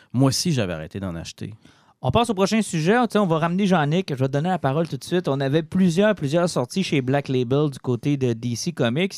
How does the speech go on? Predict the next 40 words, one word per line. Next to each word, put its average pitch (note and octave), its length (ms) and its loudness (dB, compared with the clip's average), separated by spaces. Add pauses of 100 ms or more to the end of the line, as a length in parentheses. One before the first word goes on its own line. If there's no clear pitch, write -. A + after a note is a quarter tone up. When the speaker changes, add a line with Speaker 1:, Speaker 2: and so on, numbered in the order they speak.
Speaker 2:
qui, D3+ 240 2
euh... C#3 220 2 (680)
Écoute, C#4+ 260 -2 (160)
euh, B2 160 -12
jusqu'à C#3 280 -2
maintenant, D4 480 -2
on D3 140 0
a C3+ 60 6
critiqué D3 420 -4
beaucoup. G#3 560 2
On E3+ 120 2
a C#3+ 40 2
des C3+ 140 -2
améliorations F#3 580 -2
à F#3+ 40 0
apporter D#3+ 320 -6
à E3 40 -2
cette D3+ 180 -6
branche-là. C#3+ 680 -2
Il F#3+ 80 2
y - 20 4
a C3 60 2
des C3+ 100 -2
bonnes F#3+ 200 0
choses A3 180 0
qui F#3+ 100 -4
en D3+ 60 -2
sont C#3+ 140 -4
sorties. C3+ 320 -6
Il F#3+ 40 -2
y F3 40 0
a D#3+ 40 0
de B2+ 120 -4
moins C3+ 280 -2
bonnes F3+ 220 0
choses F3+ 240 -2
qui - 80 -6
en C3+ 80 -4
sont C#3+ 160 -6
sorties. F#3+ 500 -4